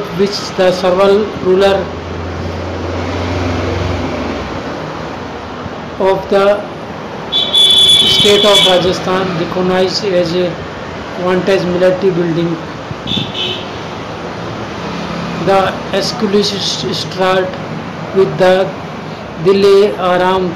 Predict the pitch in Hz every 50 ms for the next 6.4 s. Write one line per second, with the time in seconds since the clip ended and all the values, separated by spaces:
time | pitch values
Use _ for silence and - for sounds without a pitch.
0 | - - - - 175 175 170 170 180 185 185 180 - - - - - - - -
1 | - - - - - - - - - - - - - - - - - - - -
2 | - - - - - - - - - - - - - - - - - 175 208 208
3 | 202 226 208 185 185 214 202 190 190 190 196 190 190 196 196 196 - - - -
4 | - 190 180 175 175 165 156 - - - - - - - - - - 165 180 190
5 | 180 190 196 - - - 208 202 196 185 180 180 165 165 196 190 190 185 165 -
6 | - - 180 170 170 175 175